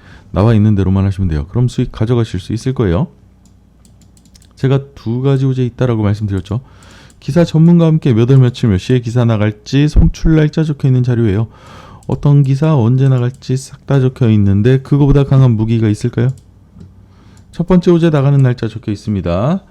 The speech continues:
그 날짜 확인하시고 첫 번째 호재 나가기 전까지만 최대한 더 싸게 더 많이 사두려고 노력하시면 돼요.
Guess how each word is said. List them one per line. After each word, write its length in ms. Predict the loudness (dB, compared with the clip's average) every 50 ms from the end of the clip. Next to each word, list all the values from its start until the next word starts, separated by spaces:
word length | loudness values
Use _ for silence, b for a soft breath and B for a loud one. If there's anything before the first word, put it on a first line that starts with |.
| B B B B
그 120 | -4 0 2
날짜 360 | 2 2 2 0 0 2 2
확인하시고 520 | 4 4 2 2 2 0 0 -2 -2 -2
첫 160 | 0 0 2 2
번째 260 | 2 2 2 2 0
호재 180 | 0 0 0
나가기 300 | 0 0 0 0 -2 -2
전까지만 540 | -2 -4 -4 -2 -2 -2 0 0 0 0 0
최대한 480 | 0 0 0 2 2 2 2 2 0 0
더 120 | -2 -4
싸게 300 | -6 -6 -6 -6 -4 -6 -6
더 100 | -6 -6
많이 340 | -4 -2 -2 0 0 0 0
사두려고 480 | 0 -2 -2 -2 -2 -2 -2 -2 -4 -4
노력하시면 540 | -4 -4 -4 -4 -4 -4 -2 -2 0 0 0
돼요. 180 | 0 -2 -2